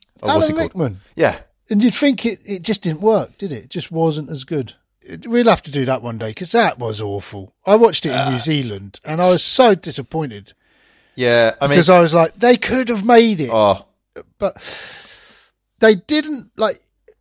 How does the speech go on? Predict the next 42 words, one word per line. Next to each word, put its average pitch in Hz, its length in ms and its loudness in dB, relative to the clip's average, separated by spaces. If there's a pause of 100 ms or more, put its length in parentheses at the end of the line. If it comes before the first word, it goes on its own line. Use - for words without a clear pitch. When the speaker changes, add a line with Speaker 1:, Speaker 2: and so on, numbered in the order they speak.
(380)
Speaker 2:
all 294 220 4
the 294 80 0
time 220 360 2
that 147 160 -6
Douglas 185 340 -2
Adams 160 360 -2
was 135 120 -6
alive, 127 800 0
he 170 140 -4
was 156 160 -4
like, 147 380 -2 (640)
"I 185 80 4
wanna 185 160 4
make 185 180 0
a 151 40 -6
film 143 260 -2
of 131 100 -4
it," 160 160 -2
and 151 100 -6
they 147 80 -4
go, 143 260 -6
"Okay, 139 440 -2 (240)
but 165 200 -2
we 185 180 2
want 160 280 0 (260)
a 190 80 2
love 160 220 0
story. 123 400 -8
We 185 180 -2
want 170 320 -2
a 175 60 -8
chase." - 540 -6
We, 156 240 -6
Speaker 1:
Yeah, 107 260 0
Speaker 2:
"No, 254 240 6
Speaker 1:
yeah, 254 180 2
Speaker 2:
no, 214 200 6
Speaker 1:
yeah, 202 100 4
Speaker 2:
no, 170 140 2
Speaker 1:
yeah. 170 80 0
Speaker 2:
no, 147 180 0
no. 139 240 -2